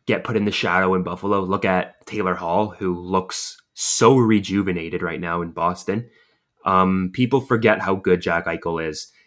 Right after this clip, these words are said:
because especially when you have young stars like Connor McDavid, Austin Matthews, Nathan MacKinnon, uh, who are lighting up the league, people forget that when two years ago, um, when Boston had su-, uh, not Boston, sorry,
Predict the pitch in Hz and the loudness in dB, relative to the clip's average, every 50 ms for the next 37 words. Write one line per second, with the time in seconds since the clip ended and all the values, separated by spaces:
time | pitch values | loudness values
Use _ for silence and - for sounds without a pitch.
0 | _ _ _ 107 101 95 104 101 98 92 90 95 - - 123 120 - 131 123 113 | _ _ _ -2 0 2 2 2 2 2 0 -2 2 2 2 4 4 4 4 4
1 | 110 107 104 98 92 92 92 95 98 90 - - 87 87 87 90 87 - 87 85 | 4 4 4 2 2 2 2 2 2 -2 -4 -4 -2 0 0 0 0 -2 -4 -6
2 | 80 76 - - - 95 95 95 92 90 92 - 90 87 87 85 87 85 90 95 | -6 -6 -8 -4 0 0 2 2 2 0 0 0 0 0 0 0 0 2 4 4
3 | 95 92 - - 92 82 82 82 82 - 85 80 90 92 92 92 95 92 90 90 | 4 2 0 -6 -4 -4 -2 -4 -4 -6 -8 -6 -4 -4 -2 -2 -2 -2 -2 -2
4 | - - 87 85 85 85 85 82 - _ _ _ _ _ _ _ _ _ _ 82 | -4 -6 -6 -6 -6 -6 -8 -10 -14 _ _ _ _ _ _ _ _ _ _ -8
5 | 82 82 82 - 104 98 98 92 90 92 101 101 101 98 92 92 - - 85 82 | -6 -6 -6 -4 -2 0 0 2 2 2 2 2 2 2 2 0 0 -6 -4 -2
6 | 90 95 107 107 113 - - _ _ _ _ _ _ _ _ _ - - 151 135 | 2 2 2 2 0 -4 -12 _ _ _ _ _ _ _ _ _ -4 -2 -2 4
7 | - 147 139 - - - 117 95 90 101 98 98 - - - 95 92 90 90 - | 6 6 6 6 4 2 0 2 4 4 4 4 4 2 2 4 6 6 4 2
8 | - - _ - 95 95 98 95 95 92 92 90 90 - _ _ _ _ _ _ | -2 -8 _ -10 -6 -4 -2 0 2 2 2 0 0 -4 _ _ _ _ _ _
9 | _ _ _ _ _ - - - 180 175 151 123 98 95 98 95 107 110 120 117 | _ _ _ _ _ -10 2 4 6 6 6 4 0 -2 0 0 0 2 4 4
10 | 120 135 131 123 - _ _ _ _ - 95 90 87 90 87 87 82 82 - - | 4 4 0 -4 -12 _ _ _ _ -4 -2 0 0 0 0 -4 -6 -8 -10 -6
11 | - 98 92 92 90 90 95 95 95 92 - - 104 90 90 90 87 85 - - | -2 0 2 2 2 4 6 6 6 6 4 -2 -6 -4 0 -2 -2 -2 -4 -6
12 | - - - - - - 120 110 107 - - - 90 90 85 - - 80 80 - | -8 -6 -6 -8 -2 0 2 2 2 2 0 -4 -6 -6 -4 -2 -2 -2 -2 -2
13 | - 90 87 - 87 82 80 | -6 -10 -6 -4 -6 -6 -6